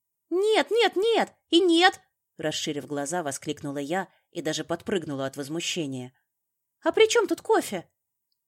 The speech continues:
А ни при чём. Он щёлкнул меня тихонько по носу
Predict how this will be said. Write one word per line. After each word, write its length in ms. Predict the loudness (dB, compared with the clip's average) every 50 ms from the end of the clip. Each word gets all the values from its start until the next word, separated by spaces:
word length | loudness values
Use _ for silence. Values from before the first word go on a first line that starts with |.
| _ _ _ _ _ _ _ _ _
А 160 | -6 -4 -2 0
ни 100 | -2 -2
при 220 | 0 -2 -2 -2
чём. 340 | -2 -4 -4 -4 -4 -6 -12 _ _ _ _ _ _ _ _ _ _ _ _
Он 160 | -10 -10 -8
щёлкнул 500 | -8 -8 -6 -6 -6 -8 -8 -10 -10 -8
меня 220 | -8 -6 -6 -6 -8
тихонько 500 | -10 -12 -12 -10 -8 -8 -8 -8 -12 -12
по 160 | -10 -10 -10
носу 320 | -10 -10 -10 -10 -12 -12